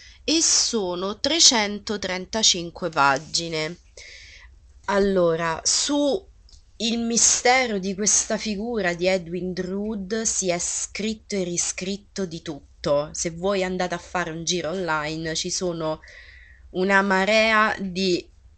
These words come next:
opinioni. Non si è mai, i-, gli studiosi di Dickens non sono mai riusciti a capire chi cavolo fosse questo Edwin Drood,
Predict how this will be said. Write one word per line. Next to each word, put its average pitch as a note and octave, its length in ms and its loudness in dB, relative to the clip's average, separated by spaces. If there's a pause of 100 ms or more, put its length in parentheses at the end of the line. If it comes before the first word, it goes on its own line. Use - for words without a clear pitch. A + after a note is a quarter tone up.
(400)
opinioni. F#3 920 2
Non G#3 260 4
si - 240 0
è G#3+ 160 6
mai, A3 680 0
i-, G3 260 -6 (140)
gli G3+ 180 -2
studiosi G#3+ 920 -2
di F3 140 -8
Dickens F3+ 640 -2
non E3 260 -6
sono E3+ 400 -4
mai F#3+ 280 0
riusciti F3+ 600 0
a E3+ 140 -6
capire F3 760 -2
chi - 180 -10 (120)
cavolo F3+ 480 2
fosse E3 440 0
questo D#3+ 500 -2
Edwin D3+ 420 -6
Drood, D3+ 640 -6